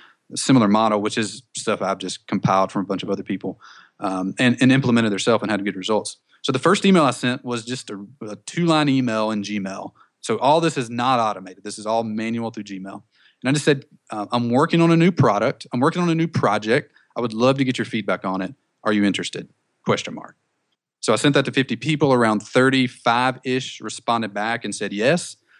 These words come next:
So with those thirty-five people, I sent them an email and said, "Hey, thanks a ton for helping me out. It means a lot. Uh, I got two things I need you to do. Number one,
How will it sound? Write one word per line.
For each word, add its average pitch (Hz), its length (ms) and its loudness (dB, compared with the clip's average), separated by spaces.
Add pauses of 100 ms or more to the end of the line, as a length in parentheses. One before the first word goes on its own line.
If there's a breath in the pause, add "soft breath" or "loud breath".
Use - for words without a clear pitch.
(180 soft breath)
So 127 220 -2
with 113 240 -2
those 165 320 2
thirty-five 147 600 2
people, 131 460 -6 (800)
I 127 80 -4
sent 143 240 0
them 185 100 4
an 185 80 6
email 110 260 4
and 135 100 4
said, 123 140 2
"Hey, 143 140 2
thanks 139 340 0
a 135 60 -4
ton 113 320 0
for 107 120 -2
helping 101 200 0
me 101 100 0
out. 107 260 2
It - 280 -18
means 113 140 -2
a 98 40 -8
lot. 127 380 -2 (360)
Uh, 104 160 -6
I 131 60 0
got 123 220 -4
two 180 240 0
things 139 320 4
I 113 40 0
need 110 140 2
you 104 80 -4
to 98 80 -4
do. 92 180 -6 (280)
Number 131 200 0
one, 117 440 4